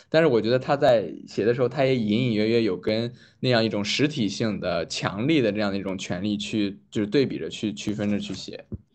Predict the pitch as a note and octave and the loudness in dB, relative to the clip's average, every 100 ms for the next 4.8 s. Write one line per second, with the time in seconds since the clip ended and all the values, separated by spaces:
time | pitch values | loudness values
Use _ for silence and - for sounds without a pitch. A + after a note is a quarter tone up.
0 | - - B2 E3+ C#3 B2 D#3 C3+ C3+ C3+ | -10 -4 2 6 6 6 4 6 6 4
1 | C#3 A#2+ - D3 G#2 F#2+ F#2+ F#2+ C3 - | 0 0 0 2 2 0 -4 -6 -8 -12
2 | - G#2 - - _ _ _ _ _ _ | -8 -8 -8 -12 _ _ _ _ _ _
3 | _ _ - A#2 A2 C3 A2 A2 A#2+ C3 | _ _ -2 2 4 2 2 -2 -4 -2
4 | - C3 C3+ B2 F2 F#2+ G2+ - | -2 0 2 2 2 0 -4 -8